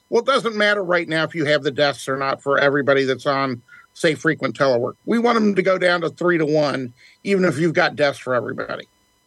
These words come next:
This makes perfect sense. I, you know, it's sort of like the new math. It's like, what? You know, if you're reducing space, understandable. Absolutely understandable.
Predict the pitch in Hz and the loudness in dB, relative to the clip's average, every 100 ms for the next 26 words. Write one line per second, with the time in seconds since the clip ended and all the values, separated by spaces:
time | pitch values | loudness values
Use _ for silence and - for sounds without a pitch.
0 | _ _ _ _ _ _ _ 160 202 170 | _ _ _ _ _ _ _ 2 2 4
1 | 180 - - - 180 170 143 123 - 135 | 2 0 -8 -2 -2 0 -4 -4 -4 -4
2 | 98 - - - _ _ _ _ _ 1017 | -4 -12 -20 -20 _ _ _ _ _ _
3 | 988 _ _ _ _ _ _ _ _ - | _ _ _ _ _ _ _ _ _ -2
4 | 190 196 202 202 196 190 185 180 - 202 | 0 0 0 0 2 2 2 0 0 2
5 | 196 190 196 175 196 214 190 185 170 160 | 2 2 0 2 2 2 2 2 0 -6
6 | 160 135 131 - 131 160 226 - _ _ | -8 -8 -10 -4 0 2 0 -4 _ _
7 | _ _ _ 175 175 165 165 175 170 165 | _ _ _ 0 2 0 0 2 2 0
8 | 190 285 185 226 196 - 160 165 156 - | 0 -2 0 -2 -2 0 2 2 -2 -10
9 | _ _ 165 180 175 165 - 160 139 117 | _ _ 0 0 2 -2 -2 -2 -2 -6
10 | - _ _ _ 139 175 165 190 196 175 | -14 _ _ _ 2 2 0 -6 -2 2
11 | 175 170 156 165 156 127 117 | 2 0 -2 0 0 -2 -10